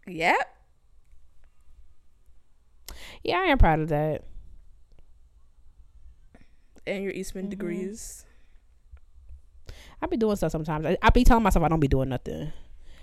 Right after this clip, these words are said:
Speaker 2: But, um,
Speaker 1: Meanwhile, C V looking like a
Speaker 2: Anyway.
Speaker 1: C V S receipt.
Speaker 2: Um,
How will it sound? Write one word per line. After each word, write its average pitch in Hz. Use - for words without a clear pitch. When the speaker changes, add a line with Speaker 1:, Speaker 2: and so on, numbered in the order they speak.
Speaker 2:
But, 180
um, 170
Speaker 1:
Meanwhile, 180
C 214
V 180
looking 165
like 156
a 156
Speaker 2:
Anyway. 165
Speaker 1:
C 214
V 262
S -
receipt. 180
Speaker 2:
Um, 202